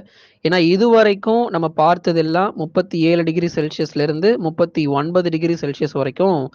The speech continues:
இதுவரைக்கும் நம்ம பார்த்துட்டு இருந்தோம். ஆனா இப்ப அடுத்து வரப்போகிற நாட்கள்ல நமக்கு நாற்பது டிகிரி செல்சியஸ், அதாவது இந்த வருஷத்துல நமக்கு அதிகப்படியான வெப்பம் அப்படிங்கிறது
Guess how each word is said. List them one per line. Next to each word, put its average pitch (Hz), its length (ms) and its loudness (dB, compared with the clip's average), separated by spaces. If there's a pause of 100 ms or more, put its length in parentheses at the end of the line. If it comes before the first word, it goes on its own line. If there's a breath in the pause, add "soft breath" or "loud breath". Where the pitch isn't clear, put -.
(340 loud breath)
இதுவரைக்கும் 196 580 4
நம்ம 165 160 -2
பார்த்துட்டு 156 380 0
இருந்தோம். 139 320 -4 (420 soft breath)
ஆனா 196 140 2
இப்ப 185 340 2
அடுத்து 233 320 2
வரப்போகிற 190 540 4
நாட்கள்ல 170 400 0
நமக்கு 180 260 -2
நாற்பது 175 480 0
டிகிரி 175 260 0
செல்சியஸ், 143 320 -8
அதாவது 170 360 0
இந்த 202 360 -4
வருஷத்துல 185 540 0 (560 soft breath)
நமக்கு 170 280 0
அதிகப்படியான 180 680 2
வெப்பம் 160 340 -4
அப்படிங்கிறது 151 520 -4